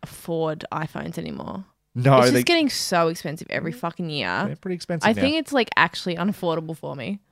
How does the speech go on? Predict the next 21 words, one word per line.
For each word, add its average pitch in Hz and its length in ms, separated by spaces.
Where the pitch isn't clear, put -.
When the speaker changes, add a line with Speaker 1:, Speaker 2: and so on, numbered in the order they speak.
Speaker 2:
But 139 120
that 196 80
doesn't 190 120
necessarily 196 300
mean, 175 140
it 147 200
doesn't 175 300
sound 196 420
like 143 220
you 131 80
have 127 120
to - 80
get 117 100
the 110 100
latest 123 460
and 110 100
greatest. 92 480
You 208 280
could 165 180
just 120 320
buy, 101 560